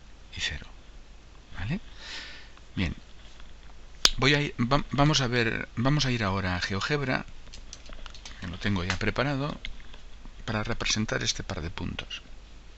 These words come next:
Recordemos, cero menos uno y uno cero.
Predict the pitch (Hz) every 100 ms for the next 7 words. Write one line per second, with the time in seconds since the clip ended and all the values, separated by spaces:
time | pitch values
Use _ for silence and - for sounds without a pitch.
0 | - - - - - - - - - -
1 | - 95 - 95 92 85 - - - -
2 | - - - - - - - - 107 101
3 | 101 104 113 180 90 95 - - - -
4 | - - - - - - - - 101 104
5 | 104 101 - 78 -